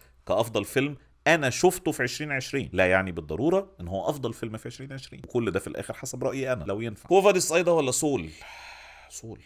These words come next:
اتفرجوا على الفيلم ده يا جماعه، ادوا له فرصه، انا مش مختاره قرننه والله، لما تتفرجوا عليه هتفهموا قصدي إيه. كوفاديس ايدا ولا The Trial of the Chicago Seven؟ لا،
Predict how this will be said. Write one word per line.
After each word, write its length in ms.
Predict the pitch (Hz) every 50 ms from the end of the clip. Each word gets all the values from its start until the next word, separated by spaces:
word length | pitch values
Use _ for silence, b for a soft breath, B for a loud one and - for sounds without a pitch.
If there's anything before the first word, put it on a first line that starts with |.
| - -
اتفرجوا 240 | - - 107 123 127
على 60 | 101
الفيلم 220 | - 110 101 101
ده 100 | 90 90
يا 40 | 87
جماعه، 200 | 85 82 85 82
ادوا 160 | 80 82 98
له 60 | -
فرصه، 360 | - - 85 78 - - - 87
انا 100 | 87 85
مش 180 | 85 82 -
مختاره 300 | 87 - - - 107 110
قرننه 420 | 104 90 92 90 87 90 90 82 76
والله، 260 | 73 71 71 73 -
لما 160 | 82 85 87
تتفرجوا 360 | - - - 107 98 - 104
عليه 140 | 95 98 101
هتفهموا 420 | - - 98 - 98 87 87 76
قصدي 200 | 73 76 69 62
إيه. 60 | - -
كوفاديس 840 | - 139 160 175 180 175 151 160 165 165 160 165 160 156 - -
ايدا 480 | - 147 165 165 160 151 151 156 156 151
ولا 520 | 147 143 143 147 147 147 143 143 143 139
The 140 | 127 127 127
Trial 480 | - - 131 135 139 135 135 135 131 82
of 120 | 110 107
the 120 | 110 120 110
Chicago 580 | - 117 - 127 131 127 123 123 110 107 -
Seven؟ 540 | - 139 147 170 196 196 208 208 208 202 160
لا، 140 | - -